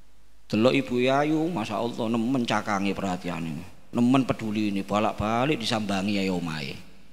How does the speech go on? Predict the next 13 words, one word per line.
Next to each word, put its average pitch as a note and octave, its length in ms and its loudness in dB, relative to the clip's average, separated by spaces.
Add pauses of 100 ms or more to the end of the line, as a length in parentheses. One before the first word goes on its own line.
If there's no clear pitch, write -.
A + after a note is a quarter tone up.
(140)
Empu D#3+ 240 2
nyambangi A#2+ 480 2
anake, B2+ 400 4
apa - 80 2
nyambangi B2+ 480 4
ibuke C3+ 240 6
gak G#2 240 2
ero A#2+ 160 4
lek F#2 160 2
ngono. D#2+ 240 -6 (4000)
Jadi B2+ 200 2
Rasulullah C#3+ 560 4
itu D3+ 240 -2